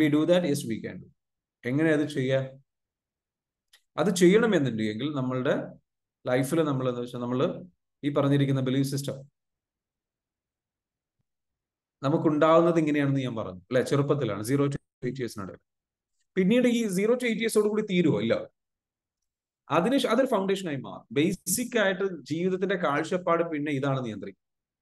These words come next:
നമുക്ക് അവിടെ ഒരു സ്വഭാവ ഘടന രൂപപ്പെട്ട് കഴിഞ്ഞു. അതിനെ base ചെയ്തുകൊണ്ടാണ് ഈ ലോകത്തെ പിന്നെ കുട്ടി കാണുക, ചുറ്റുപാടുകളെ കാണുക, കുട്ടിയുടെ പെരുമാറ്റം അതിൽ നിന്ന് അങ്ങനെയാണ് വരിക, behavior അങ്ങനെ വരിക.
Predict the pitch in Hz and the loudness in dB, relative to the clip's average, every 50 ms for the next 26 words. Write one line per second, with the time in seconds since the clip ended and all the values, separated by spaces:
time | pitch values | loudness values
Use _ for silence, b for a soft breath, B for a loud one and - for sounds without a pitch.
0 | _ _ _ _ _ _ _ _ _ _ _ _ _ _ _ _ _ - 139 160 | _ _ _ _ _ _ _ _ _ _ _ _ _ _ _ _ _ -4 -2 0
1 | 190 190 196 180 170 165 190 190 190 185 180 180 175 147 151 151 156 160 170 180 | 2 2 4 4 4 4 4 4 4 2 2 2 2 2 4 4 4 4 4 2
2 | 160 151 139 147 160 160 147 139 135 131 127 135 135 117 - 120 110 110 104 107 | 2 0 0 -2 -2 -2 -2 -2 -2 -2 -4 -6 -8 -8 -8 -6 -4 -4 -4 -4
3 | 104 110 135 175 175 165 - - _ _ _ _ _ _ _ _ _ _ _ _ | -4 -4 -6 -6 -6 -8 -16 -20 _ _ _ _ _ _ _ _ _ _ _ _
4 | - 147 160 190 226 240 214 196 190 185 185 185 175 175 170 170 170 156 151 156 | 0 2 2 4 4 6 6 6 6 6 6 4 6 6 4 4 4 2 0 0
5 | 156 156 147 147 143 143 143 156 151 170 160 147 147 143 143 139 143 139 139 123 | 0 0 0 2 2 2 2 0 0 -2 -2 -4 -4 -6 -6 -6 -8 -8 -8 -6
6 | 110 107 98 92 92 90 90 90 - - _ _ _ _ _ _ - - 143 139 | -6 -6 -8 -8 -8 -10 -12 -14 -14 -18 _ _ _ _ _ _ -8 -6 -4 0
7 | 170 160 160 151 151 143 143 135 131 120 - 110 98 95 95 - - - _ _ | 2 4 6 6 6 6 4 4 2 2 0 -4 -6 -8 -10 -14 -18 -20 _ _
8 | _ _ - 139 139 165 160 160 160 160 139 139 139 147 147 160 165 165 165 165 | _ _ -12 -4 -2 0 2 2 2 2 2 2 2 2 2 2 2 2 0 -2
9 | 147 139 139 131 127 127 127 117 110 107 107 101 98 98 101 98 113 117 135 143 | -4 -4 -6 -6 -6 -6 -6 -6 -6 -6 -8 -8 -8 -8 -8 -6 -6 -4 -2 0
10 | 156 160 160 165 156 139 123 110 104 98 92 90 90 90 | 2 2 2 2 2 2 0 -2 -4 -8 -8 -8 -8 -10